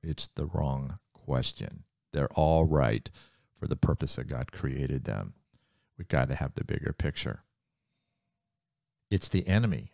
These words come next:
that makes us to look to divide. "You, you don't believe what I believe on that issue, so you're no longer my friend." Come on, man. Grow up. It's the Holy Spirit that makes us to endeavor to keep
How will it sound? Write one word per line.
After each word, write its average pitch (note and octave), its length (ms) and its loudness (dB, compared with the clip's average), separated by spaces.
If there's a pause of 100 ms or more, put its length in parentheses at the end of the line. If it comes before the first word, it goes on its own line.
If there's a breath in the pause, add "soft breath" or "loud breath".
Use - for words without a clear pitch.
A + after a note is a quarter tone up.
that - 200 -4
makes D2 300 -2
us B1+ 280 -4
to - 120 -2
look F2+ 280 2
to G#2 120 4
divide. E2 680 0
"You, D#3+ 100 8
you F#3+ 100 8
don't D3 180 4
believe C3+ 240 4
what B2+ 140 4
I D#3 100 8
believe A2+ 240 4
on G#2+ 120 2
that A2 160 2
issue, A2 240 2
so - 180 2
you're A2+ 240 2
no D3 140 4
longer C3 280 4
my A2 160 2
friend." A#2 460 -4
Come - 160 -8
on, D2+ 300 -4
man. G#2 340 -4 (380 soft breath)
Grow G#2 280 -2
up. D#2 420 -2 (680 soft breath)
It's - 160 -4
the - 80 -2
Holy G2+ 340 6
Spirit D2+ 420 -2 (140)
that - 180 -10
makes D#2+ 300 -4
us - 300 -6 (260 soft breath)
to - 140 -4
endeavor D#2 600 2 (280 soft breath)
to - 100 -10
keep E2+ 420 -2